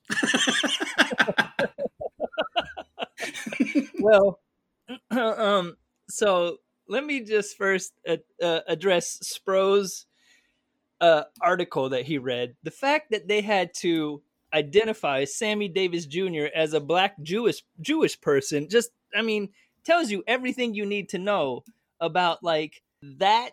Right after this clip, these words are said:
Speaker 2: and Archie Bunker. Because if this is pop culture etched in stone, if you held up a picture of Archie Bunker and Urkel next to each other, they wouldn't identify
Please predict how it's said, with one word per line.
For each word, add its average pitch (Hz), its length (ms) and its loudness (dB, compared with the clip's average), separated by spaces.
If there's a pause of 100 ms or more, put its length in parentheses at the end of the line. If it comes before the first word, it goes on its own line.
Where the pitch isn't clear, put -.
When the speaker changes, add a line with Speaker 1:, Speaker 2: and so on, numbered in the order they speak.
(140)
Speaker 2:
and 185 180 -2
Archie 202 280 -2
Bunker. 123 440 -4
Because 156 400 -2
if - 200 -4
this 277 220 -6
is 247 300 -2
pop - 360 -6 (100)
culture 202 440 -2
etched 185 360 -2
in 160 120 -4
stone, 147 480 -4
if 151 160 -4
you 277 160 -2
held 247 260 0
up 214 180 0
a 147 80 -4
picture - 600 -6 (280)
of 180 120 2 (120)
Archie 247 360 0
Bunker 190 640 -4 (360)
and 185 140 0 (160)
Urkel 202 420 0
next 247 340 -4
to 165 80 -4
each 147 180 -6
other, 123 320 -4 (380)
they 294 180 2
wouldn't 311 400 -2
identify 240 800 2